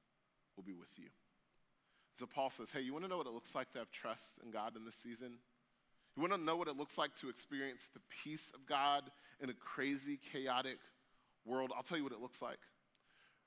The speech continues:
By prayer and petition, release the things that are out of your control to God,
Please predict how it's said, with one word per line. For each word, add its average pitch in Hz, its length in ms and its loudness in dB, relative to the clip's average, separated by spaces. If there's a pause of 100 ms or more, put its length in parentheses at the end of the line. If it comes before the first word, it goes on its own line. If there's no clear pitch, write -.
(220)
By 139 140 6
prayer 208 360 6
and 233 100 -2
petition, 160 520 -2
release 131 320 2
the 127 100 -2
things 139 300 -4
that 131 100 0
are 120 60 0
out 120 120 0
of 120 120 -2
your 120 80 -6
control 113 340 -8
to 107 80 -10
God, 104 300 -8